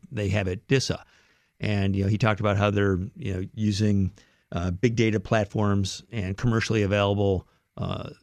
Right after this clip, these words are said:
threat intelligence, uh, services to help get the d-, job done. But he, he talked about some staggering numbers there that no human could handle. Uh, two hundred thousand threat indicators, a hundred thousand countermeasures,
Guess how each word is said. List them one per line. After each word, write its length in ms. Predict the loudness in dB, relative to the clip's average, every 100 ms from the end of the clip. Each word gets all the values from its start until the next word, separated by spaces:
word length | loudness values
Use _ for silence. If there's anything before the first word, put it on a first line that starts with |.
| _ _ _ _ _
threat 340 | 0 0 -2 -6
intelligence, 680 | -4 2 6 6 4 -2 -6
uh, 160 | -6 -4
services 480 | 0 0 0 -2 -2
to 80 | 0
help 160 | 0
get 120 | 0
the 80 | -2
d-, 200 | -4 -6 -4
job 280 | -2 0
done. 180 | 0 0
But 140 | 0 0
he, 80 |
he 440 | -2 -2 -2 -2 -6 _ -2
talked 200 | 0 2
about 140 | 0
some 100 | 0
staggering 520 | -2 -2 0 2 2
numbers 400 | 4 4 2 -2
there 280 | -4 -2 -4 -8 -20 _ -4
that 120 | 2
no 160 | 2
human 300 | 4 2 0
could 160 | 0 0
handle. 440 | 0 2 0 -6 _ _ _ _ _ _ -16
Uh, 120 | -14 -6
two 180 | 4 6
hundred 220 | 6 4
thousand 400 | 2 2 2 0
threat 220 | 2 2
indicators, 640 | 0 -2 -4 -6 -6 -8 -8
a 60 | -2
hundred 300 | 0 0 0
thousand 480 | 0 0 -2 -4
countermeasures, 720 | -2 0 2 0 -2 -6 -8